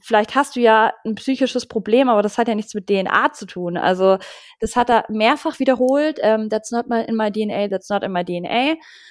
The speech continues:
Ähm, genau, dann spricht er auch davon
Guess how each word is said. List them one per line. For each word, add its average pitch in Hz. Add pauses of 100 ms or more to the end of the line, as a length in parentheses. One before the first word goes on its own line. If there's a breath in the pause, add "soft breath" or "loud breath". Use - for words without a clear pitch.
(340 loud breath)
Ähm, 233 (240)
genau, 226
dann 226
spricht 269
er -
auch 214
davon 220